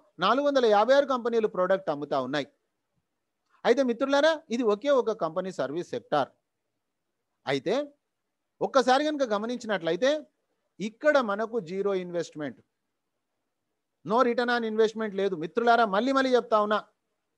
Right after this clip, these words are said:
ఒక కంపెనీ ఒక రూపాయి ఇస్తా అన్నా కూడా ఉదయం లేచేసరికి లక్ష రూపాయలు ఇవ్వాలి. వాళ్ళు ఇవ్వకపోతే మన పరిస్థితి ఏమవుతుంది? మన ఫేస్ వాల్యూ పోతుందా పోదా మీరు అర్థం చేసుకోండి. ఫేస్ వాల్యూ పోయినా సరే నాకు డబ్బులే ప్రధానం అనుకుంటే దానికి మనం ఏం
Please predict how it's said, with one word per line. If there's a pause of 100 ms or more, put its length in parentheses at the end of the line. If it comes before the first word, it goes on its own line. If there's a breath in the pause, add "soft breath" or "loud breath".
(380)
ఒక
కంపెనీ
ఒక
రూపాయి
ఇస్తా
అన్నా
కూడా (440)
ఉదయం
లేచేసరికి
లక్ష
రూపాయలు
ఇవ్వాలి. (680)
వాళ్ళు
ఇవ్వకపోతే
మన
పరిస్థితి
ఏమవుతుంది? (840)
మన
ఫేస్
వాల్యూ
పోతుందా
పోదా
మీరు
అర్థం
చేసుకోండి. (380)
ఫేస్
వాల్యూ
పోయినా
సరే
నాకు
డబ్బులే
ప్రధానం
అనుకుంటే
దానికి
మనం
ఏం